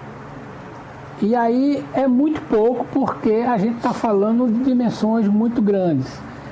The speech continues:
Então, o que que acontece? Na prática, o Ministério da Saúde tem falhado naquilo que é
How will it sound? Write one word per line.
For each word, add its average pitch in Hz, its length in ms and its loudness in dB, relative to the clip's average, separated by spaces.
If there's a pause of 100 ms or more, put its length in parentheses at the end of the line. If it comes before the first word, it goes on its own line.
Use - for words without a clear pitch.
(200)
Então, 277 220 0
o 302 60 -2
que 349 120 0
que - 80 0
acontece? 294 640 0 (160)
Na 311 180 2
prática, 214 720 0 (580)
o 220 80 2
Ministério 226 560 2
da 190 140 2
Saúde 202 380 2 (100)
tem 294 180 2
falhado 190 720 2 (180)
naquilo 285 600 0
que 254 160 0
é 254 240 0